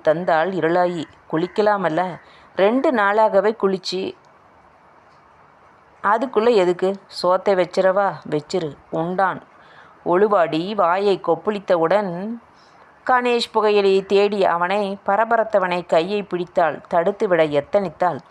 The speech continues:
அவள் பிடியை உதறிவிட்டு புகையிலையை தேடினான். கரும் புகையிலையை உள்ளங்கையில் திரட்டி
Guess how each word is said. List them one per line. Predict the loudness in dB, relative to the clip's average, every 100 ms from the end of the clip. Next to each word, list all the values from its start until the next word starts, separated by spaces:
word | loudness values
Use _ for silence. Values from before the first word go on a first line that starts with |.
| -20 -20 -20 _
அவள் | -2 0 -2
பிடியை | 0 -2 0 2
உதறிவிட்டு | 2 2 2 0 -4 -6
புகையிலையை | -2 0 2 2 0 0 -2
தேடினான். | -2 -2 -2 -4 -2 -4 -10 -2
கரும் | 0 2 0 -2
புகையிலையை | 0 0 0 -2 -2 -2
உள்ளங்கையில் | -2 0 0 0 0 0 -6 -6
திரட்டி | -2 -2 -2 -8 -8